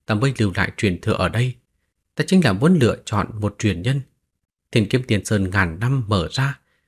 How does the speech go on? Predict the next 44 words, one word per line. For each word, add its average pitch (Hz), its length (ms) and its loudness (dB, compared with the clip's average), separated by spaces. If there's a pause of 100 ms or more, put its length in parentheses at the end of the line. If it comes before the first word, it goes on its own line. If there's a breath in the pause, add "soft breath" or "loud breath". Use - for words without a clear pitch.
(180)
ta 185 100 2
là 165 120 4
một 110 260 0
luồng 107 260 4
phân 180 280 2
thần 113 260 2
của 98 200 -2
chủ - 180 -4
nhân 127 340 0
Thiên 101 180 2
Kiếm 165 360 2
lưu 95 200 2
lại - 200 -4
nơi 101 120 -2
đây, 98 220 0 (540)
chính 196 180 4
là 143 80 4
để 107 260 4
chờ 98 180 2
đợi 90 220 0 (280)
một 131 100 2
tồn 117 220 2
tại 104 220 0
kỳ 107 160 2
tích 180 220 -2
nào 92 120 0
đó 110 160 -4
xuất 220 240 -4
hiện. - 200 -2 (640)
Vốn 135 260 4
ta 117 80 0
đã 101 140 0
sắp - 240 -8
từ 92 180 0
bỏ, 82 300 -6 (400)
nhưng 135 220 6
không 131 200 0
ngờ 95 220 0 (200)
lại 110 140 2
gặp 110 200 -4
được 95 240 -4
ngươi." 120 260 2 (1600)
Chủ 117 100 2
nhân 101 180 2